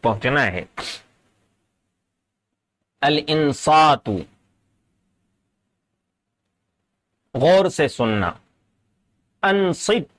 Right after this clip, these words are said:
लिमुहद्दिसिका, अपने साथी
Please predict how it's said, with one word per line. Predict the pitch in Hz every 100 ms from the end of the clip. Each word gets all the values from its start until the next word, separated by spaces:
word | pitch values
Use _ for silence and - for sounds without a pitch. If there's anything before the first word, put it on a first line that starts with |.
| -
लिमुहद्दिसिका, | 143 147 143 127 175 156 120 117 143 - 120 - 95 82 _ _ _ _ _ _ _ _ _ _ _ _ _ _ _ _ _ _ _ _ _ _ _
अपने | 123 - 160 160 147 131 - - _ _ _ _ _ _ _ _ _ _ _ _ _ _ _
साथी | - 165 160 - 196